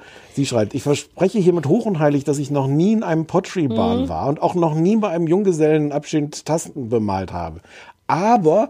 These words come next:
Speaker 1: wie geil kann bitte Töpfern <laughs> sein?
Speaker 2: Ja, ich hab gestern auch auf Twitter irgendjemand gelesen, der meinte, ich muss jetzt da einen Kurs machen. Das ist im Grunde ein bisschen wie Project Runway, nur mit Töpfern oder so, oder?
Speaker 1: Genau.
Speaker 2: So stell ich's mir vor.
Speaker 1: Das,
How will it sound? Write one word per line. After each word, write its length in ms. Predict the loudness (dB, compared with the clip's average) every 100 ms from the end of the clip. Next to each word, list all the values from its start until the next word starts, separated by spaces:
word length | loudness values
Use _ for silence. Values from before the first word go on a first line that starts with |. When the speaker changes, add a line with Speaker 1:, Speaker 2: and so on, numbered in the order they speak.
| -6 -20 -8
Speaker 1:
wie 200 | -6 -2
geil 320 | 0 2 2
kann 260 | 2 0 0
bitte 240 | 0 0
Töpfern 500 | 2 0 2 0 2
<laughs> 180 | 0 -2
sein? 340 | -2 -2 -8 -12 -16 -10 -6 -4 0
Speaker 2:
Ja, 180 | 2 2 0 -2 -8 -4
ich 120 | -2 0
hab 120 | 0
gestern 300 | 0 0 -2
auch 160 | -2
auf 100 | -4
Twitter 320 | -4 -2 0 2
irgendjemand 380 | 0 0 -4 -2
gelesen, 360 | -4 -2 -2
der 100 | 0
meinte, 300 | 0 0 0
ich 160 | 0 0
muss 180 | -2 0
jetzt 200 | -2 -2 -2
da 120 | 0
einen 160 | 0 -4
Kurs 300 | 0 0 0
machen. 300 | -4 -4 -4 -2
Das 140 | -2
ist 160 | -2 -6
im 100 | -4
Grunde 220 | -2 -2
ein 60 |
bisschen 260 | -4 -6 -6
wie 80 | -4
Project 420 | 0 2 0 0
Runway, 300 | 0 2 2
nur 100 | 0
mit 140 | -2 -4
Töpfern 380 | -4 -4 -6 -6
oder 200 | -6 -8
so, 160 | -6
oder? 140 | 2 4
Speaker 1:
Genau. 200 | 4 2
Speaker 2:
So 60 |
stell 160 | 0 -8
ich's 80 | -6
mir 100 | -6
vor. 160 | -2
Speaker 1:
Das, 220 | -2 -2